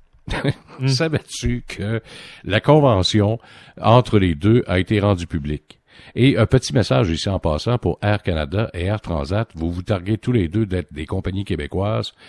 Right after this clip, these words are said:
Speaker 1: Ben, vos conventions, euh, d'actionnaires, là, puis vos conventions de vente, là, ça serait le fun qu'ils soient en français aussi. Parce que c'est publié en anglais, imagine-toi.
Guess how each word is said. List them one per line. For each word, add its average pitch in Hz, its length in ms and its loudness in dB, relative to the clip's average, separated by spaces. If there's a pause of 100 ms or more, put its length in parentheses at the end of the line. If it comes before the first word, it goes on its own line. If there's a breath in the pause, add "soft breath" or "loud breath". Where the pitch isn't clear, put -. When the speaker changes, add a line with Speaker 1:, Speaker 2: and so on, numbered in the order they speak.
(320 loud breath)
Speaker 1:
Ben, 110 300 2
vos 92 140 -2
conventions, 113 720 2
euh, 85 160 0
d'actionnaires, 90 640 -4
là, 87 80 -2
puis 87 160 -4
vos 82 160 -4
conventions 101 500 0
de 80 80 -8
vente, 123 380 -2
là, 127 140 -2 (360 soft breath)
ça 165 140 0
serait 151 160 2
le 113 60 4
fun 92 200 -4
qu'ils - 160 -10
soient 82 140 -2
en 76 40 -4
français 76 340 -8
aussi. 82 340 -12 (100)
Parce 90 160 -8
que 107 60 -2
c'est 110 120 -8
publié 107 440 -4
en 120 180 -2
anglais, 80 420 -4
imagine-toi. 76 520 -10